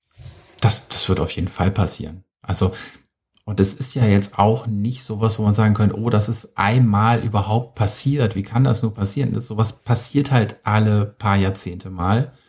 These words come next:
Das wird uns jetzt im Idealfall wieder dreißig Jahre nicht treffen und in dreißig Jahren sagen wir wieder, wie konnte es so weit kommen?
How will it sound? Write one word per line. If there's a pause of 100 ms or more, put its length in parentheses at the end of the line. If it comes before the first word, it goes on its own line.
(340)
Das
wird
uns
jetzt
im
Idealfall
wieder
dreißig
Jahre
nicht
treffen
und
in
dreißig
Jahren
sagen
wir
wieder,
wie
konnte
es
so
weit
kommen?